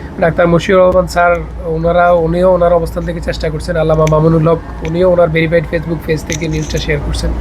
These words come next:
সবাই আসলে চেষ্টা করছেন, আপনারা আপনাদের জায়গা থেকে চেষ্টা করেন, এই দিনের একজন খাদেম, ওনার জন্য সহযোগিতা করবেন। এই যে মানুষটা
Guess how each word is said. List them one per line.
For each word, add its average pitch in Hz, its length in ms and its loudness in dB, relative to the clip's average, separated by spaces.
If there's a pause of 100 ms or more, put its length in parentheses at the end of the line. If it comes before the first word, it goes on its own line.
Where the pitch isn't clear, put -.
(580)
সবাই 233 300 2
আসলে 226 260 -2
চেষ্টা - 280 -6
করছেন, 165 300 -6
আপনারা 165 320 -2
আপনাদের 170 260 -2
জায়গা 160 220 0
থেকে 165 160 -4
চেষ্টা 165 280 -4
করেন, 160 240 0 (520)
এই 156 140 -2
দিনের 156 300 2
একজন 147 300 -2
খাদেম, 156 300 0 (320)
ওনার 147 120 -4
জন্য 156 180 0
সহযোগিতা 151 500 0
করবেন। 151 380 0
এই 156 100 0
যে 180 100 2
মানুষটা 165 460 0